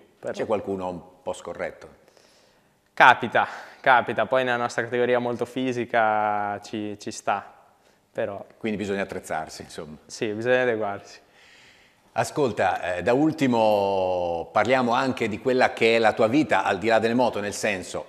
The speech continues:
Speaker 2: adesso sei totalmente concentrato su questa avventura,
Speaker 1: Sì.
Speaker 2: ma, mm, ti stai preparando anche a un domani diverso da quello che ti si prospetta nel mondo delle moto?
Speaker 1: Ehm,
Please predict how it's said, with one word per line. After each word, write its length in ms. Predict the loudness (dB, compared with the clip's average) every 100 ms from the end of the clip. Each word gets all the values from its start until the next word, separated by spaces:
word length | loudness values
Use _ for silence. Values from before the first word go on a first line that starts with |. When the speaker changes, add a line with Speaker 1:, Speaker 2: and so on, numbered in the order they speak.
| -12
Speaker 2:
adesso 360 | -4 0 2 0
sei 460 | -2 -4 -10 -10
totalmente 480 | -2 2 2 2 -2
concentrato 640 | -4 -4 -2 2 2 0 -8
su 200 | -14 -2
questa 260 | -2 0
avventura, 580 | -2 -2 -4 -6 -6 -8 -10 -20
Speaker 1:
Sì. 140 | -10 4
Speaker 2:
ma, 360 | 4 4 -4 -12
mm, 200 | -12 -14 -12
ti 100 | -12
stai 480 | -6 0 2 0 -2 -12 -20 -10
preparando 800 | -2 0 4 6 6 4 0 0
anche 340 | 0 -2 -2 -4
a 40 |
un 120 | -4
domani 520 | -4 -2 0 0 -4 -8
diverso 760 | -10 6 8 8 4 -6 -8 -10 -20 _
da 120 | -12
quello 340 | -4 -4 -4 -4
che 380 | -2 -2 -4 -12
ti 80 | -12
si 100 | -8
prospetta 440 | -8 -4 -4 -4
nel 100 | -8
mondo 200 | -8 -6
delle 140 | -6
moto? 440 | -6 -8 -10 -18 -20 _ _ _ _ _ _ _ _ 0
Speaker 1:
Ehm, 800 | 4 6 6 4 -2 -6 -8